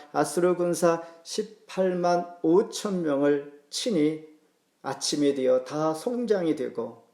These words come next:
자기 나라로 돌아간 산헤립은 그의 신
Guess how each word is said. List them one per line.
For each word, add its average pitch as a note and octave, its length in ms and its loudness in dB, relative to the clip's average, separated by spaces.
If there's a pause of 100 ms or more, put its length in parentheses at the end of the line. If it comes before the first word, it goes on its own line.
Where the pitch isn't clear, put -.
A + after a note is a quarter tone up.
(480)
자기 D3+ 320 2
나라로 D#3 360 4
돌아간 D#3 440 4
산헤립은 F#3 800 0 (240)
그의 F3 300 8
신 F3 320 -6